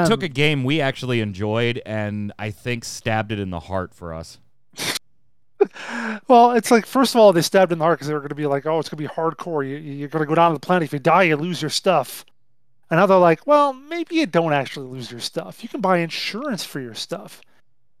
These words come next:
Speaker 2: Then you might not lose it, but you still might. But we're gonna put in, oh, there's another thing, the salvage thing you can get, that can also get it back with that." It's like they just put in all this crap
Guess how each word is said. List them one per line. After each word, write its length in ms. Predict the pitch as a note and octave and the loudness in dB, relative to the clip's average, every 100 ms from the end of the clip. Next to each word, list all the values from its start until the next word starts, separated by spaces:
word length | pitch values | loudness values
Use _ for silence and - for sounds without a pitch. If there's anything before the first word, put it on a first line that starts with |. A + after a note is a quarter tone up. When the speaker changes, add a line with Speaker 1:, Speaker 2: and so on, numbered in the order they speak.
| _ | _
Speaker 2:
Then 140 | G#3 | -2
you 80 | C4+ | 0
might 240 | G#3 G3 G#3 | 2 4 6
not 200 | G3+ F3+ | 4 4
lose 220 | E3+ E3 | 2 0
it, 80 | D3+ | 0
but 160 | D#3 | -2
you 60 | D3+ | -4
still 220 | - G#3+ | 0 2
might. 440 | F3+ D#3+ B2+ - - - _ _ _ _ _ | 4 2 2 -8 -16 -20 _ _ _ _ _
But 140 | - C#3 | -2 -2
we're 60 | |
gonna 140 | D3+ D#3+ | 0 0
put 160 | - | 2
in, 100 | E3+ | 2
oh, 180 | E3+ G#3+ | 4 4
there's 160 | G3+ F#3 | 6 4
another 260 | F3+ F#3+ G3+ | 4 4 4
thing, 200 | E3+ C#3 | 0 -2
the 80 | |
salvage 420 | C3+ - D#3+ E3+ - | 0 2 2 0 -4
thing 120 | F#3+ | -6
you 40 | |
can 60 | F3 | -4
get, 120 | F#3+ | -2
that 180 | D3+ D#3 | -2 -4
can 100 | F3 | -6
also 260 | C3+ C#3 F#3+ | -4 -2 -2
get 120 | D#3+ | 0
it 100 | D3+ | 2
back 220 | D3+ D#3 | 2 2
with 120 | - C3 | 0 -2
that." 380 | C#3+ D#3 D#3 - _ _ _ _ _ _ _ _ _ - | 2 2 0 -6 _ _ _ _ _ _ _ _ _ -12
It's 140 | - | -4
like 100 | F#3+ | 0
they 120 | G3 | 0
just 180 | G3 A#3+ | 0 -4
put 160 | - G#3 | -2 0
in 100 | F3 | 0
all 240 | E3 G#3 | 4 4
this 180 | F3+ - | 4 -2
crap 560 | - - B2+ A#2+ B2 | -6 -4 -2 -4 -8